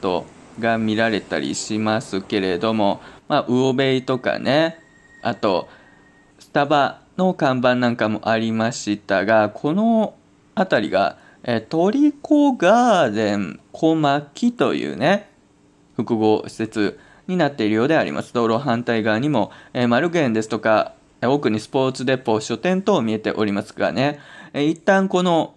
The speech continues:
バイパス国道のところを東に離れて、まあ、ジーンズとかね、スタバとかこの辺り見られますが、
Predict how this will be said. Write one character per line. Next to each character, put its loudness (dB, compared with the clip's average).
バ 2
イ 0
パ 0
ス -2
国 0
道 2
の -4
と 0
こ 0
ろ 2
を 0
東 -2
に -4
離 -2
れ -2
て、 -2
ま 0
あ、 0
ジ -2
ー 2
ン 0
ズ -8
と -2
か -2
ね、 -6
ス -12
タ -2
バ -2
と -2
か -2
こ -2
の 0
辺 -2
り -8
見 -2
ら 2
れ 0
ま 0
す -10
が、 0